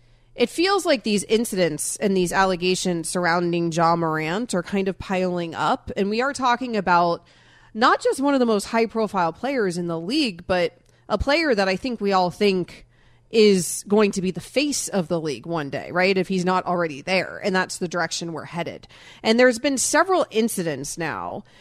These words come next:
involving Ja Morant and allegations, right? And so we know, I think, about the one that has been covered the most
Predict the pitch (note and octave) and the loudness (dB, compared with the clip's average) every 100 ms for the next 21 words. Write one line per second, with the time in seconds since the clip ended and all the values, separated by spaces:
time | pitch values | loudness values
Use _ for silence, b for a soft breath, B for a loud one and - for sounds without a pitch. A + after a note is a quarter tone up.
0 | b - A3 F3+ A3 B3 A3+ G#3+ G3 F3+ | b 2 2 4 6 6 6 2 0 0
1 | E3+ F3+ _ F3 G3+ F#3 F3 E3 D#3 F2 | -4 -8 _ 0 4 4 2 -2 -4 -8
2 | C#2 - - A3 G#3 G#3+ G#3+ G3 F#3 F3+ | -14 -16 -6 -4 2 2 2 2 0 -2
3 | - - - F3 F3 E3 G3 G#3 G3+ A#3 | -4 -12 -14 -4 -2 0 -2 -2 2 2
4 | A3 B3+ B3 B3+ C4 C4 B3+ G#3 - G#3+ | 4 2 4 6 8 8 6 4 2 0
5 | - G#3+ G#3 G3 F#3+ F#3+ G3 F#3+ F3+ F3+ | 0 2 2 2 0 2 4 4 0 -6
6 | b b b - G#3 G#3 F#3 G3 - G#3+ | b b b 2 4 4 2 -2 0 0
7 | F#3+ F#3+ E3+ F#3 F#3 F3 D#3+ - - - | 2 0 0 0 2 0 -2 -6 -10 -12